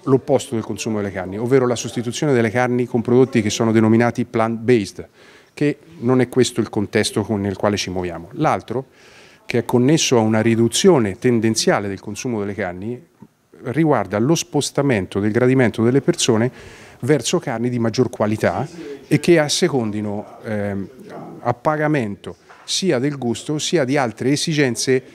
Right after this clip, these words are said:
che sono di tipo etico o emotivo, caratterizzazioni molto forti. Il suino della marca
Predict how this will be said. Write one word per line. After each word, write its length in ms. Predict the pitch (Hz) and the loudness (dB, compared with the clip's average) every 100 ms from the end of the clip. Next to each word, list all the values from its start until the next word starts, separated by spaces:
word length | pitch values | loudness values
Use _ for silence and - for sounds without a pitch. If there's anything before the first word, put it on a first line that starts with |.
| _ | _
che 100 | - | -6
sono 300 | 131 170 139 | -2 0 2
di 100 | 131 | 0
tipo 360 | 135 123 135 160 | 0 -2 0 2
etico 360 | 156 175 151 | 2 0 0
o 320 | 175 165 156 156 | 0 4 4 2
emotivo, 500 | 143 143 127 107 104 - - - - - _ | 0 -2 0 -2 -2 -8 -20 -20 -20 -20 _
caratterizzazioni 880 | - 160 160 175 175 165 160 151 143 | -2 0 0 -2 -2 -4 -4 -2 0
molto 240 | 117 110 104 | -2 -4 -8
forti. 420 | 98 87 - - _ _ 107 | -10 -12 -14 -20 _ _ -14
Il 100 | 98 | -4
suino 260 | - 185 | 4 6
della 140 | 143 131 | 6 2
marca 420 | 104 - 107 | -2 -4 -8